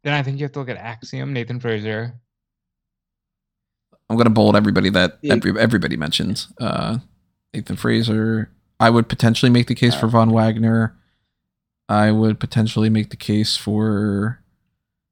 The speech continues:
Speaker 2: uh, Trick Williams, maybe
Speaker 1: Hmm.
Speaker 2: Josh
Speaker 3: Joey
Speaker 2: Briggs.
Speaker 3: Gacy, maybe.
Speaker 2: Maybe Joe Gacy. Oh, not Joe Coffey. Um, Joe Gacy.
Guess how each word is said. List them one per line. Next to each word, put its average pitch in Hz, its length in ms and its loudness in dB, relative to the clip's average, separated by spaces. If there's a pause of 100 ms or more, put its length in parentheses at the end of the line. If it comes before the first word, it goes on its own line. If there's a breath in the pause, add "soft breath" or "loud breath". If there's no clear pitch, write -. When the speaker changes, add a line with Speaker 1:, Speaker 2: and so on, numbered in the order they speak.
(460)
Speaker 2:
uh, 98 640 -2 (320)
Trick - 200 -2
Williams, 127 1000 4 (960)
maybe 107 720 2
Speaker 1:
Hmm. 98 40 -2
Speaker 2:
Josh 101 320 0
Speaker 3:
Joey 117 80 -2 (260)
Speaker 2:
Briggs. 107 300 -2
Speaker 3:
Gacy, 117 140 -4
maybe. 120 380 -8 (460)
Speaker 2:
Maybe 113 160 0
Joe 110 160 2
Gacy. 107 640 0
Oh, 117 200 -2
not 90 160 -6
Joe - 140 -8
Coffey. - 380 -10 (140)
Um, 104 500 -10 (140)
Joe - 100 -12
Gacy. 110 760 -2